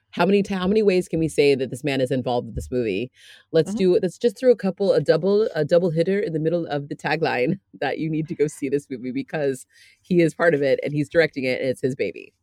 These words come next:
Speaker 2: Yep. So this is, this is, he, this is, uh, wrote this tr-, short story Trucks it's based on, uh, adapted it for the screen and directed it himself. So this is the whole,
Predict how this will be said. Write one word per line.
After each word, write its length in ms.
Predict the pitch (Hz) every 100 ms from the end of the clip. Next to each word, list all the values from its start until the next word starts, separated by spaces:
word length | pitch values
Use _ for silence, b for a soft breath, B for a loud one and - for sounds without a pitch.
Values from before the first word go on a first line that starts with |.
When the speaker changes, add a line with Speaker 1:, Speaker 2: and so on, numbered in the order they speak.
| _ -
Speaker 2:
Yep. 260 | 233 311
So 140 | - 196
this 220 | 214 226
is, 140 | 214
this 240 | 190 185 190
is, 140 | 196
he, 200 | 202 180 -
this 240 | 170 -
is, 180 | 160 -
uh, 220 | 160 147
wrote 220 | 160 180
this 160 | 185 196
tr-, 180 | - 202
short 240 | - 196
story 240 | - 180 156
Trucks 320 | 196 208 -
it's 160 | 160
based 300 | - 180 202
on, 240 | 214 214 226 B B -
uh, 120 | 107 -
adapted 480 | 151 147 165 170 170
it 60 |
for 140 | - 175
the 60 |
screen 380 | 165 - 175 180
and 300 | - 143 160
directed 380 | 160 160 - 160
it 100 | 151
himself. 420 | - 147 196 139
So 120 | - 143
this 140 | -
is 160 | 139 -
the 120 | 143
whole, 380 | 151 135 127